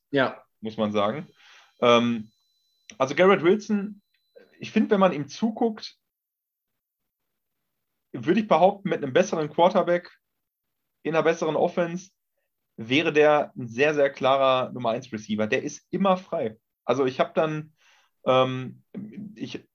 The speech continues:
Speaker 2: ich hab da ein bisschen was zu gelesen, dann hab ich mir mal, äh, ein, zwei Jets-Spiele, äh, zwischendurch mal reingeschaltet für, für ein Quarter oder so.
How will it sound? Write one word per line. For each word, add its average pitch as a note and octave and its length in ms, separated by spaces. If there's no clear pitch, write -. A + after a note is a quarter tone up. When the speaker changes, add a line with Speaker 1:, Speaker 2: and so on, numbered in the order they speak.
Speaker 2:
ich C3 160
hab D#3+ 120
da F3 80
ein C#3+ 80
bisschen E3+ 260
was D3 180
zu C#3+ 100
gelesen, F3 380
dann D3 120
hab D3+ 100
ich - 140
mir D3 100
mal, C3+ 520
äh, - 40
ein, C#3+ 140
zwei C3+ 180
Jets-Spiele, E3 1040
äh, C3 80
zwischendurch C#3+ 540
mal C#3+ 80
reingeschaltet C#3 720
für, B2 320
für B2 100
ein B2 160
Quarter C3 300
oder A#2+ 180
so. A#2+ 300